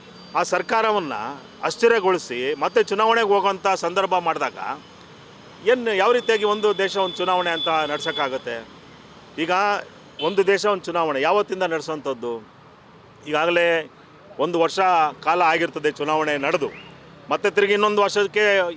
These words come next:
ಏಕಕಾಲಕ್ಕೆ ಚುನಾವಣೆ ನಡೆಸ್ತೀವಿ ಅಂತಂದಾಗ ಅದು ಹಣ ವ್ಯಯ ಆಗಲ್ವಾ? ಅದನ್ನು ಕೂಡ ದೇಶದಲ್ಲಿ, ಆ, ಎಲ್ಲ ಥರದ ಒಂದು, ಆ, ವಂಚಿತರಾಗುವಂಥ ಸಂದ-, ಸಂದರ್ಭ ಇರ್ತದಲ್ವಾ? ಹಾಗಾಗಿ ಒಂದು ದೇಶ ಒಂದು ಚುನಾವಣೆ ನಡೆಸೋದಕ್ಕೆ ಭಾಳ ಕಷ್ಟ ಇದೆ.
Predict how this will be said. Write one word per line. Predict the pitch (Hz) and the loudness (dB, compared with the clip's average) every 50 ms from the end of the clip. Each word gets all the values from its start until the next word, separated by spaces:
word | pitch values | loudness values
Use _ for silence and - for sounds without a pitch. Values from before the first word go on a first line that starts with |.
| 156 | -2
ಏಕಕಾಲಕ್ಕೆ | 175 170 220 202 - 202 196 202 - 196 185 | -2 0 -2 -2 0 0 -2 0 -2 -4 -4
ಚುನಾವಣೆ | - 180 180 196 196 196 196 | -4 -2 0 0 0 0 0
ನಡೆಸ್ತೀವಿ | 185 185 175 - - 190 185 | -2 -2 -4 -2 -2 -2 -2
ಅಂತಂದಾಗ | 180 170 175 175 160 170 160 127 120 117 120 135 160 - - - - - - - | -2 -2 -4 -2 -2 -2 -2 -2 0 -2 -2 -2 -4 -10 -18 -20 -20 -16 -8 -2
ಅದು | 185 190 226 | 0 2 2
ಹಣ | 214 196 202 220 | 2 2 2 2
ವ್ಯಯ | 202 196 202 214 208 | 2 2 2 2 2
ಆಗಲ್ವಾ? | 185 143 123 110 95 104 139 156 143 - - - - - - - - - | 0 0 -2 -6 -8 -8 -10 -10 -10 -14 -20 -20 -20 -20 -20 -12 -6 -4
ಅದನ್ನು | 151 165 202 208 208 | -4 -2 -2 -2 -2
ಕೂಡ | - 202 202 | -2 0 -2
ದೇಶದಲ್ಲಿ, | 202 170 180 196 185 - 190 202 190 190 190 185 185 175 170 160 143 - - - - - - 156 | 0 0 0 0 0 0 -2 -2 0 2 2 2 2 0 -2 -4 -6 -10 -16 -20 -20 -14 -6 -4
ಆ, | 156 156 156 156 | -2 0 0 0
ಎಲ್ಲ | 151 151 170 190 | 0 0 0 0
ಥರದ | 190 160 185 175 185 185 175 170 165 165 156 147 135 - | 0 -2 -2 -2 0 0 2 2 2 0 0 -2 -6 -8
ಒಂದು, | 135 147 156 160 160 151 147 143 139 131 - - - - - - | -8 -6 -4 -2 -2 0 -2 -2 -4 -8 -12 -18 -20 -20 -16 -10
ಆ, | 131 135 135 135 135 131 127 127 127 123 123 123 120 113 113 113 - - - 127 131 131 135 | -6 -4 -2 0 0 0 0 0 0 -2 -2 -4 -6 -10 -12 -16 -20 -20 -20 -16 -12 -6 -6
ವಂಚಿತರಾಗುವಂಥ | 156 202 190 208 190 202 185 180 175 160 170 160 139 | -4 -2 -2 -2 -2 0 -2 -2 -2 -4 -6 -6 -4
ಸಂದ-, | 170 160 147 147 156 165 165 156 151 | -4 -4 -4 -6 -8 -6 -4 -4 -4
ಸಂದರ್ಭ | 131 147 165 175 185 170 160 | -4 -4 -2 -2 -2 0 -2
ಇರ್ತದಲ್ವಾ? | 151 139 - 151 127 110 95 95 107 135 135 107 - - - - - - - - - - | -2 -4 -4 -8 -10 -12 -12 -10 -10 -10 -12 -12 -16 -20 -20 -20 -20 -20 -20 -20 -12 -6
ಹಾಗಾಗಿ | - 160 175 196 196 185 139 139 170 | -4 -2 0 0 0 -2 -2 -4 -6
ಒಂದು | 185 156 139 156 196 202 208 185 | -4 -4 -6 -6 -4 -4 -2 0
ದೇಶ | 202 208 196 170 196 | 0 0 0 -2 -2
ಒಂದು | 202 190 175 175 185 180 | -2 -2 -2 -4 -6 -6
ಚುನಾವಣೆ | - 180 175 175 180 180 180 175 175 | -6 -4 -4 -2 -2 -2 -2 -2 -4
ನಡೆಸೋದಕ್ಕೆ | 156 151 147 139 165 165 156 151 143 160 | -4 -6 -6 -6 -6 -8 -8 -8 -8 -8
ಭಾಳ | 131 107 120 143 151 | -6 -4 -4 -4 -4
ಕಷ್ಟ | - - 120 117 - - | -4 -6 -10 -12 -6 -4
ಇದೆ. | 170 165 156 151 127 110 127 156 | -2 0 0 -2 -2 -4 -8 -10